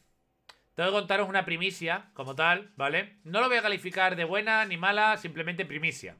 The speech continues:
¿vale? Y digo primicia porque... porque esa, sa-, sa-, ¿habéis visto el micrófono moverse solo? ¿Habéis visto el micrófono moverse solo? He sido yo. Eh, ha pasado... Bueno, ha pasado algo que os voy a comentar,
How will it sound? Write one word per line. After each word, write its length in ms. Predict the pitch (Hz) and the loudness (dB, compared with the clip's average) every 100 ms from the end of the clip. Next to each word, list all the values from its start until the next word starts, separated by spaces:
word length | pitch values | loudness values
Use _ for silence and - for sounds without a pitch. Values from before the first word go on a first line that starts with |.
| - | -8
¿vale? 260 | 123 180 208 _ _ _ _ - | -4 -4 -8 _ _ _ _ -12
Y 100 | 143 | -6
digo 260 | 170 214 | -4 -2
primicia 600 | 196 196 214 202 196 247 - | -2 -4 -6 -4 -4 -4 -8
porque... 680 | 165 139 143 151 147 143 143 | -8 -8 -8 -4 -2 -2 -4
porque 180 | 127 127 | -10 -10
esa, 380 | 143 185 180 - | -6 -6 -6 -14
sa-, 220 | - 131 - | -14 -14 -12
sa-, 260 | - 113 - | -10 -10 -8
¿habéis 240 | 110 113 | -8 -8
visto 200 | 135 160 | -10 -10
el 60 | 175 | -10
micrófono 380 | 165 156 135 151 | -8 -8 -8 -8
moverse 380 | 143 156 - 135 | -6 -6 -6 -10
solo? 340 | 196 311 440 _ _ _ _ _ _ _ _ _ _ _ - | -8 -8 -12 _ _ _ _ _ _ _ _ _ _ _ -16
¿Habéis 220 | 117 123 | -12 -10
visto 160 | 175 202 | -8 -6
el 80 | |
micrófono 320 | 185 185 175 175 | -6 -8 -8 -6
moverse 340 | 170 160 156 | -4 -6 -8
solo? 220 | 156 262 | -6 -4
He 80 | 196 | -6
sido 180 | 160 165 | -6 -6
yo. 220 | 117 95 _ _ _ _ _ - | -8 -12 _ _ _ _ _ 0
Eh, 420 | 180 180 180 180 180 | 4 6 8 6 6
ha 100 | 190 | 4
pasado... 560 | 208 208 214 214 - _ _ | 4 4 2 0 -4 _ _
Bueno, 280 | 190 165 - - | 2 2 0 2
ha 180 | 170 196 | 4 6
pasado 500 | 240 226 220 185 185 | 4 4 4 8 8
algo 560 | 208 185 156 170 - _ _ - | 8 6 2 0 -4 _ _ -10
que 80 | 143 | -6
os 100 | 131 | 0
voy 140 | 165 | 0
a 120 | 180 | 0
comentar, 760 | 165 151 127 120 147 143 151 | -2 -6 -8 0 4 4 2